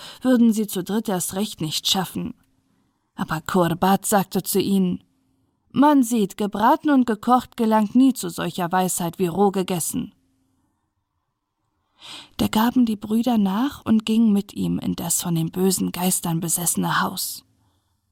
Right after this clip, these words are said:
Als es dunkel ward, huben die Käfer und Schnaken in den Ritzen miteinander zu reden an und sprachen: „Wartet nur,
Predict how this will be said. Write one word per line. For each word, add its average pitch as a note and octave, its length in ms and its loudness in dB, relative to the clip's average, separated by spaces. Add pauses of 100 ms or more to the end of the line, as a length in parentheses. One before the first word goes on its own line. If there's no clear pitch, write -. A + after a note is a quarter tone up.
(540)
Als - 200 0
es - 120 -4
dunkel A3+ 440 2
ward, G3 340 -4
huben A3+ 300 0
die F#3+ 120 -4
Käfer G#3 540 0
und E3+ 160 -2
Schnaken F#3+ 640 0
in F3 140 0
den E3+ 140 0
Ritzen F3 400 -2
miteinander F3+ 600 0
zu - 140 -4
reden F3 440 0
an E3+ 240 0
und E3 140 -2
sprachen: F3+ 640 -2 (840)
„Wartet - 520 0
nur, A3+ 400 4